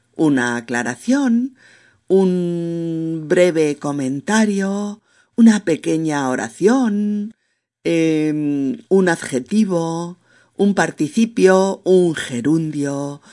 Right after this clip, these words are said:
una locución, un adverbio, eh, eso, una oración breve inserta en otra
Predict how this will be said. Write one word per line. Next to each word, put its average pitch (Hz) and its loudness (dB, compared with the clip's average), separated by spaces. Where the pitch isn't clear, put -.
una 160 0
locución, 156 -2
un 147 -2
adverbio, 151 -2
eh, 139 0
eso, 123 -6
una 123 0
oración 147 -2
breve 254 2
inserta 302 -2
en 175 0
otra 139 -2